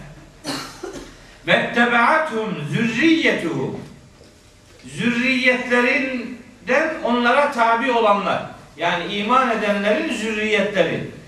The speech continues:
Nasıl tabi olacak? İşte babasına bir imanin. İmanla onları takip edecek.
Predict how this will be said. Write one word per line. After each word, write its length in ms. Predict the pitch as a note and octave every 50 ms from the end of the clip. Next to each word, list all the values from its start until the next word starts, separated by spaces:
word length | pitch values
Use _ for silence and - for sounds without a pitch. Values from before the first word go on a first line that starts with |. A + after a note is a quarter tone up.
| - - - - - - F#3
Nasıl 400 | C4 E4+ F#4+ F#4+ F#4+ F#4 - -
tabi 360 | B3 B3 A#3 A3 - A#3 A3+
olacak? 460 | G#3+ G#3 G#3 G3+ G3 G3 G3 - - - - - - - - - - - - - - - - - - - - - - - - - - - - - - - - - -
İşte 260 | - - F#3 E3+ E3+
babasına 680 | F#3 F3+ F#3 F#3 F3+ F3+ F#3+ G#3 A#3+ C#4+ D#4+ D#4+ D#4+ - - - - - - - - -
bir 580 | A#3+ C#4 C#4 B3 B3 B3+ C4 C4+ C4+ C4+ C4
imanin. 800 | B3 B3 B3+ B3+ C4 B3+ A3+ - - - - - - A2+ G#2 - F#3 F3+ - - - - - - - - - - G#3+ G3+ G3 F#3+
İmanla 1200 | G#3+ A#3 A#3+ B3 B3 A#3+ A#3+ A3 G#3+ A3 G#3 D#4+ D#4 - B3+ A3+ G3 F3+ D#3+ D3 C3+ C3+ C3+ C3+
onları 500 | C#3 C#3 C3+ C3 B2+ B2 B2+ B2+ B2 -
takip 380 | A#2 A#2 A2+ - - A#2 A2+ G2+
edecek. 360 | - - - - - -